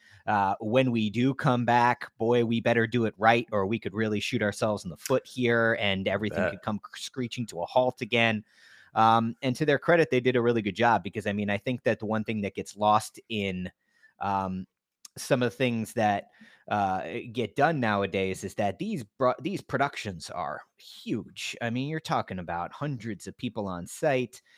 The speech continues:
Speaker 1: You're talking about big trucks. Now, those are the things that are changing. That's probably the
Speaker 2: Yeah.
Speaker 1: biggest thing that changed as a result of the pandemic. And it wasn't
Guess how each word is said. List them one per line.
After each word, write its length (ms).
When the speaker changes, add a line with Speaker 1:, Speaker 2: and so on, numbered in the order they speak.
Speaker 1:
You're 100
talking 320
about 320
big 180
trucks. 580
Now, 160
those 240
are 60
the 80
things 240
that 160
are 40
changing. 460
That's 200
probably 480
the 60
Speaker 2:
Yeah. 40
Speaker 1:
biggest 280
thing 140
that 120
changed 380
as 120
a 60
result 320
of 40
the 60
pandemic. 540
And 100
it 80
wasn't 340